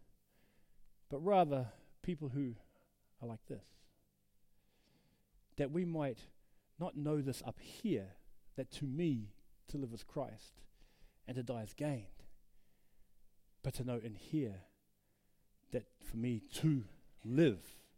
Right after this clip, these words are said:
is Christ and to die,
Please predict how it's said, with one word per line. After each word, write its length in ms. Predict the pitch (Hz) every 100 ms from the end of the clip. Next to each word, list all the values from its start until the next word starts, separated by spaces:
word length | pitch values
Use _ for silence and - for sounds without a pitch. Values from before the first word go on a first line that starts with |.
| _ _ _ _ _ _ _ _ _ _
is 200 | 135 120
Christ 540 | - 110 80 - - - - _ _ _ _ _ - -
and 100 | 104
to 80 | 101
die, 380 | 92 101 104